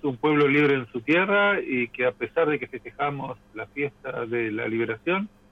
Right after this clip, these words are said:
queda un largo camino por recorrer. Y lamentablemente, a mi modo de entender y de analizar, no comprenden que los que aún no han salido de Egipto y se han liberado del calvario que ellos mismos ponen sobre sus espaldas,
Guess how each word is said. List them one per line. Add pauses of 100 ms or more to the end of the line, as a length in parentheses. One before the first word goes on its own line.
(480)
queda
un
largo
camino
por
recorrer. (1080)
Y
lamentablemente,
a
mi
modo
de
entender
y
de
analizar, (520)
no
comprenden
que
los
que
aún
no
han
salido
de
Egipto
y
se
han
liberado (540)
del
calvario
que
ellos
mismos
ponen
sobre
sus
espaldas,